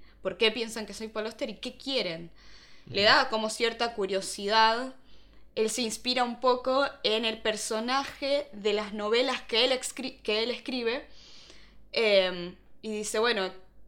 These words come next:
Speaker 1: como inspirándose en este, en este otro personaje, o sea, es como un triple personaje, ¿viste?
Speaker 2: Ujú.
Speaker 1: Paul Auster escribe sobre un escritor que escribe sobre un detective.
Speaker 2: Claro.
Speaker 1: Em, y bueno,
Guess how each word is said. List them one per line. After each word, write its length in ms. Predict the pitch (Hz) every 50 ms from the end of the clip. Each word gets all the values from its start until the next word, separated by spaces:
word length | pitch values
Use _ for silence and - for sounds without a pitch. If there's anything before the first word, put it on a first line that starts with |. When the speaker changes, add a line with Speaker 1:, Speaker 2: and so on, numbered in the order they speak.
| - - - - - - - -
Speaker 1:
como 540 | - 196 196 190 185 185 - - - - - -
inspirándose 720 | - 202 196 190 - 208 202 208 214 240 226 220 - 240 220
en 100 | 220 220
este, 720 | 208 202 - - 226 214 202 190 180 175 175 175 180 - - 202
en 80 | 196
este 320 | 196 190 196 - 226 202 196
otro 280 | 196 202 196 214 214 202
personaje, 760 | 202 190 - - 202 202 202 202 - - 214 202 202 202 - - - - - - -
o 60 | -
sea, 140 | 170 - 185
es 100 | 175 180 -
como 200 | - 202 185 185
un 180 | 180 175 -
triple 440 | - 196 214 208 208 226 208 185 175
personaje, 680 | 180 - - 190 175 175 - 190 180 175 - - 175
¿viste? 240 | 175 175 - - 214
Speaker 2:
Ujú. 80 | - -
Speaker 1:
Paul 160 | 196 190 196
Auster 320 | 208 214 214 - 226 214
escribe 460 | 196 196 - - 202 208 202 202 202
sobre 480 | 202 - - 196 196 190 190 190 185 196
un 160 | 196 214 220 214
escritor 580 | 214 - 220 214 208 - 226 214 220 220 226 - - - - - - -
que 80 | - 196
escribe 420 | 202 - - 196 190 196 202 202
sobre 320 | 202 - 202 196 190 190 190
un 100 | 202 202
detective. 680 | 202 202 202 - 175 - - 202 180 170 151 165 - - - - - -
Speaker 2:
Claro. 300 | - 110 95 78 69 - 123 - - - -
Speaker 1:
Em, 640 | - - 226 214 208 202 196 196 196 190 190 190 - - - - - - - - - - - - -
y 80 | 240 233
bueno, 380 | 226 220 214 202 190 180 180